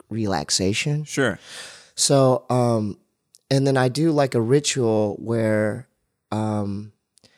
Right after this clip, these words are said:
Speaker 1: you know, after I play, get done playing video game or whatever I do to, like, cool down or get pre-, mentally prepared, physically prepared for sleep, I listen to, um, like, a A S M R, um,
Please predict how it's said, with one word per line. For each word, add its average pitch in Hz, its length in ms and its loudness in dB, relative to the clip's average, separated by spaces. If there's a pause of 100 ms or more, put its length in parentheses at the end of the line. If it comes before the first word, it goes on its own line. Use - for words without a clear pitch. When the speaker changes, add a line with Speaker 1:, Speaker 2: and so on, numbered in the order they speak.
(200)
Speaker 1:
you 139 100 -2
know, 123 140 0 (160)
after 123 300 -2
I 113 60 0
play, 110 260 -4
get 113 220 -4
done 107 200 -4
playing 110 260 -8
video 117 300 -2
game 113 300 -6
or 117 80 -4
whatever 120 420 0
I 110 140 -2
do 120 180 -2
to, 117 120 -2
like, 113 300 -6
cool 113 360 -6
down 110 580 -6 (640)
or 113 120 -2
get - 340 0
pre-, 123 120 -2 (400)
mentally 117 360 -2
prepared, 110 540 -8 (220)
physically 110 400 -6
prepared 110 400 -8
for 113 220 -4
sleep, - 580 -4 (720)
I 113 320 -2
listen 120 420 -2
to, 117 380 -4
um, 98 360 -4
like, 95 220 -8
a - 200 -10
A 107 140 -4
S 107 200 -4
M 104 180 -6
R, 98 520 -4
um, 92 500 -10